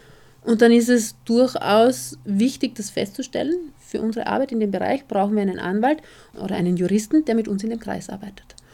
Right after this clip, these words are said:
Und dann kann der hereingeholt werden, wie auch immer, sei es bezahlt, sei es, ähm,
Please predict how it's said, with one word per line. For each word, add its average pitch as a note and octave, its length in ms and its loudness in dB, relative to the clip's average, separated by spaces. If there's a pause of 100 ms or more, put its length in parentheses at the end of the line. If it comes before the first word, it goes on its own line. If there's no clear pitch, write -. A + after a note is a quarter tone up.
(120)
Und G#3+ 100 -2
dann G#3 100 2
kann G3+ 220 2
der G3 80 4
hereingeholt A3+ 640 0
werden, B3 320 -2
wie G#3 120 -6
auch A3+ 120 -8
immer, G3 440 0
sei F#3+ 260 -6
es G3 120 -10
bezahlt, B3 600 -4 (800)
sei F#3+ 320 4
es, G3 220 2
ähm, F3+ 480 -2